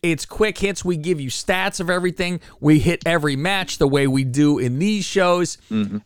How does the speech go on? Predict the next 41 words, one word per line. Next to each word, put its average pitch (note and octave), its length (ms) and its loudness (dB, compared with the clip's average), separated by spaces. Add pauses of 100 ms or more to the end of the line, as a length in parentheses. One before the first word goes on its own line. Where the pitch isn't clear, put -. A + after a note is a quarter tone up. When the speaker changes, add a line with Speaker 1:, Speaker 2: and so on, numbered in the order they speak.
(120)
Speaker 1:
All F#3+ 260 4
of D#3+ 100 -2
that's D#3+ 380 0
on D3 300 2
there C#3 180 -2
for B2 220 -6
them B2 240 -4
to A2+ 120 -8
listen A2+ 380 -8
to A2 340 -6
on G2+ 440 -4 (100)
any A#2 220 -6
wrestling G2+ 500 -8
tier G2+ 400 -8 (380)
that G#2 240 -4
you G2+ 100 -4
are F#2+ 220 -6
in. E2 200 -16
So - 160 -8
please G#3+ 420 -4
check - 280 -2
it C#3+ 80 0
out. C3+ 280 -4 (600)
And, A#2+ 300 0
uh, A2+ 380 2 (480)
on C#3 220 0
with A#2+ 120 -6
the A2+ 80 -8
show, A2 260 -2
Faust. F#2+ 340 -8
Do A#2+ 40 -2
you A2 80 2
have A#2 100 2
anything A#2+ 280 -4
to - 120 -8
add A2+ 200 -4
before A2 280 -6
we G#2+ 120 -4
hit A2+ 180 -8
this C3 160 -8
pig? C3+ 320 -8